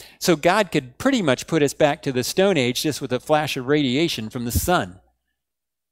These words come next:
knocking out all those computers. That would be both good and bad, wouldn't it? But if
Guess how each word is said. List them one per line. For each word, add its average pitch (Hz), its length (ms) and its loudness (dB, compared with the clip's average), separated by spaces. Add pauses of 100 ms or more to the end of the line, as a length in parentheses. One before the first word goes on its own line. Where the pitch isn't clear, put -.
(1500)
knocking 139 540 -2
out 131 120 0
all 123 140 0
those 120 160 -4
computers. 123 560 -8 (2000)
That - 140 -8
would 131 120 -4
be 123 100 -2
both 120 240 -2
good 139 160 2
and 139 140 -6
bad, 139 260 -2
wouldn't 117 240 -8
it? - 160 -16 (1500)
But 156 160 6
if 160 200 4